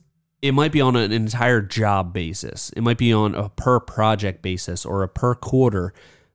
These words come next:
But to really break it down, like, per employee,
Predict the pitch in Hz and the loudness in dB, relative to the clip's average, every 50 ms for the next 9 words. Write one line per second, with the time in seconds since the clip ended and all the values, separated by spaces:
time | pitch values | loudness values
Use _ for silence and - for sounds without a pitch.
0 | _ - 120 120 - - 120 120 131 165 190 135 113 120 123 117 120 107 120 110 | _ -4 -2 -2 0 2 2 4 4 4 4 4 2 2 0 0 0 0 0 0
1 | 101 92 - - - - 120 117 117 110 95 90 - - - 110 110 110 127 160 | 0 -2 -6 -8 -8 -2 0 2 2 2 0 -2 -6 -8 -4 -2 2 2 2 2
2 | 190 226 254 262 233 - | 2 0 -2 -2 -4 -6